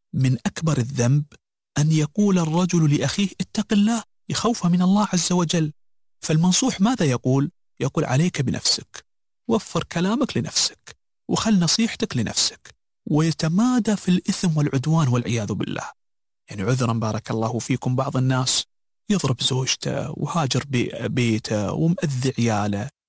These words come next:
إذا نوصح بادر بسب الناصح وشتمه وإنه يتخاصم معه. بعض الأخوات تضارب زوجها وهاجر بيته ومسوية يعني مشاكل أسرية كبيرة جدًا،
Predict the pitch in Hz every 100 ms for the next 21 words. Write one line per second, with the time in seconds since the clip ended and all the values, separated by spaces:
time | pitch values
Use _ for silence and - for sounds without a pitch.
0 | _ _ - 156 151 151 185 185 208 -
1 | - - _ _ _ _ _ _ 175 185
2 | 139 120 120 - - _ _ _ 147 135
3 | 196 175 156 156 165 190 196 190 - 131
4 | - 190 202 220 - _ _ _ _ 175
5 | 202 196 208 233 - 180 180 175 - 196
6 | - 123 113 - - _ _ _ _ _
7 | _ 120 117 127 - - 165 175 - 127
8 | 135 120 117 - 110 107 - - 110 104
9 | - 131 120 113 117 110 104 - 107 117
10 | 139 - 156 131 131 131 - - - -
11 | 175 135 143 135 - 139 131 - 120 -
12 | 127 127 139 143 127 - 123 147 127 120
13 | 123 107 117